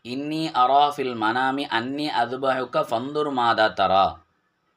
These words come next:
கால யா அபதி ஃப்அல் மா துஅமர், சதஜிதுனி இன்ஷா அல்லாஹ் மினஸ் சாபிரீன்" என்பதாக தந்தையும் மகனும் இருவரும் ஆற்றக்கூடிய உரையினை இறைவன் அல் குர்ஆன் ஷரீஃபில் கூறுகின்றான்.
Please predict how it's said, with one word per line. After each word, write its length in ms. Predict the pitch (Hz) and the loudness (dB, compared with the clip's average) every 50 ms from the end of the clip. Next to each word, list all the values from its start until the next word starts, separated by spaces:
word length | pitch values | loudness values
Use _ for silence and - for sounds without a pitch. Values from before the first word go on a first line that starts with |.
| _ | _
கால 440 | - 110 107 107 120 131 139 143 139 | -2 2 4 4 6 4 4 4 2
யா 260 | 135 127 117 117 113 | 2 4 4 6 6
அபதி 380 | 107 104 101 117 117 113 123 123 | 4 4 2 -2 -2 -2 -6 -8
ஃப்அல் 600 | 120 - - - - 117 117 117 120 113 - - _ _ _ | -10 -10 -12 -4 0 2 2 2 0 -6 -10 -16 _ _ _
மா 320 | - 104 107 110 107 95 90 | -4 0 2 2 2 2 -2
துஅமர், 540 | 110 110 87 107 110 110 104 92 - - _ _ _ - - | -6 -6 -4 0 2 2 2 2 -2 -8 _ _ _ -14 -6
சதஜிதுனி 720 | - 104 104 - - 101 101 107 117 120 127 131 135 139 139 127 117 | -6 -6 -4 -2 -4 -4 -4 -4 -6 -6 -4 -4 -4 -4 -4 -6 -6
இன்ஷா 300 | 110 110 - - 123 117 | -6 -6 -4 2 2 2
அல்லாஹ் 340 | 113 104 98 98 98 104 110 | 2 2 0 0 -2 -2 -2
மினஸ் 340 | 98 95 95 90 - - | -4 -6 -8 -8 -6 -2
சாபிரீன்" 400 | 90 87 87 85 85 90 85 80 82 _ _ _ _ _ _ _ _ _ _ | -2 -2 -2 -2 -6 -8 -10 -12 -14 _ _ _ _ _ _ _ _ _ _
என்பதாக 840 | - 110 110 117 120 117 113 117 120 123 147 135 117 92 80 - _ _ _ _ _ _ _ _ _ _ _ | -14 -12 -6 -2 0 2 4 4 4 6 4 4 2 2 -2 -6 _ _ _ _ _ _ _ _ _ _ _
தந்தையும் 680 | - 127 135 156 165 180 180 180 185 185 180 180 180 - _ _ | 0 0 0 0 0 0 0 0 0 -2 -4 -6 -8 -14 _ _
மகனும் 720 | _ 107 117 127 127 143 147 147 151 139 120 104 87 - _ _ _ _ _ _ _ _ _ _ _ _ _ _ | _ -2 0 2 2 4 2 2 0 -2 -2 -6 -10 -12 _ _ _ _ _ _ _ _ _ _ _ _ _ _
இருவரும் 720 | _ 120 135 151 175 175 180 175 180 180 185 175 165 - _ _ _ _ | _ -6 -4 -2 0 2 2 2 2 2 0 -2 -4 -8 _ _ _ _
ஆற்றக்கூடிய 760 | - 123 147 - - 165 160 135 - - 131 127 123 120 117 110 98 - | -2 -2 -2 0 0 -2 -2 -2 -2 -4 -4 -2 0 0 0 0 -2 -2
உரையினை 720 | 98 117 131 143 151 147 143 139 147 151 127 101 87 - _ _ _ _ _ _ _ _ _ _ | -2 0 2 2 2 0 0 0 0 -2 -2 -4 -8 -12 _ _ _ _ _ _ _ _ _ _
இறைவன் 460 | _ 110 117 127 147 165 160 156 143 131 | _ -4 0 0 0 2 2 2 2 2
அல் 160 | 120 123 123 | 2 0 0
குர்ஆன் 300 | 131 143 139 131 127 117 104 | 2 2 2 2 2 0 -4
ஷரீஃபில் 360 | 110 98 98 92 90 107 110 | -6 -6 -6 -6 -6 -8 -8
கூறுகின்றான். 600 | - - 98 95 90 87 85 85 80 85 85 85 | -6 -6 -6 -6 -6 -6 -8 -6 -8 -8 -8 -10